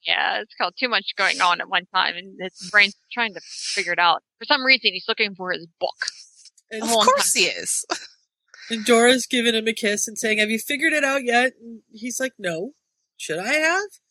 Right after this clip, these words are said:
Speaker 2: And she's like, "Oh, I know. Sirius would know." And Remus is like, "Well, of course Sirius knows, but he can't talk,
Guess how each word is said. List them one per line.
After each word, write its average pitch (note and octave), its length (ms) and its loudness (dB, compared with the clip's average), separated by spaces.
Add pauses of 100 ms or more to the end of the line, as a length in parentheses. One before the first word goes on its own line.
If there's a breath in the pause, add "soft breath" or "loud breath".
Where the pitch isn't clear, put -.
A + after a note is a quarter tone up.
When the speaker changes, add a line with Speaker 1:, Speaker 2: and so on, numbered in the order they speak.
(120)
Speaker 2:
And C#4 140 -10
she's - 280 -6
like, C#4 280 -2
"Oh, F#4+ 280 -2
I F4 140 2
know. G#3+ 300 -6
Sirius F#4+ 520 4
would A3+ 120 -6
know." F3 380 -4 (800)
And A#3+ 100 -4
Remus A#3+ 260 0
is - 60 -4
like, A3 160 0
"Well, A3+ 180 0
of A#3+ 120 -8
course G4 260 2
Sirius A3+ 300 0
knows, E3 220 -2
but G3 120 -6
he B3 120 -8
can't B3 340 -4
talk, F#3 300 -4